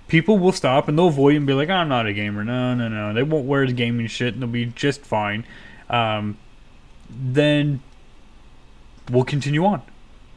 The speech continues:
Because gaming didn't go down. During Gamersgate, people were still buying video games. We were still growing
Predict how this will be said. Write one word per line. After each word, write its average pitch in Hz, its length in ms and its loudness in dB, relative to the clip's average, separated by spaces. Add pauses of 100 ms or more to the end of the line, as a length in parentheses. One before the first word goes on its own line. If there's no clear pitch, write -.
(280)
Because 143 300 4
gaming 160 280 4
didn't 175 220 4
go 165 100 4
down. 147 340 2 (400)
During 190 280 8
Gamersgate, 165 640 4 (240)
people 165 260 2
were 165 80 8
still 170 300 4
buying 151 280 4
video 147 220 4
games. 110 380 -4 (240)
We 151 120 8
were 156 140 6
still 160 420 4
growing 139 640 4